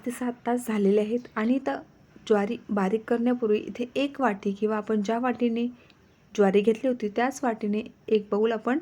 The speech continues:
पोहे घेतलेले आहेत. आता पोहे आपल्याला छान असं धुवून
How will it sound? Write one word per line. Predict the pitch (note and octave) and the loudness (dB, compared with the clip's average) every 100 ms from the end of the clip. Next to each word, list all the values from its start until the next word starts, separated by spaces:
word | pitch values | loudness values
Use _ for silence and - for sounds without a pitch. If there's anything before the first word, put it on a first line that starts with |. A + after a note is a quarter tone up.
| - _ - | -4 _ 2
पोहे | A3+ G#3 | 4 4
घेतलेले | G#3+ G#3 F#3+ F#3+ F#3 | 4 2 -2 -4 -4
आहेत. | G3+ C4 - - - | -4 -6 -8 -20 -6
आता | A#3+ A#3+ B3+ | -2 0 0
पोहे | B3+ A3+ | 0 0
आपल्याला | A3+ A3+ A3+ B3 | 0 0 -2 -2
छान | B3 G#3 | -4 -4
असं | G3 C#4 C#4 | -4 -4 -6
धुवून | A3 A#3 A#3 A3 | -4 2 2 2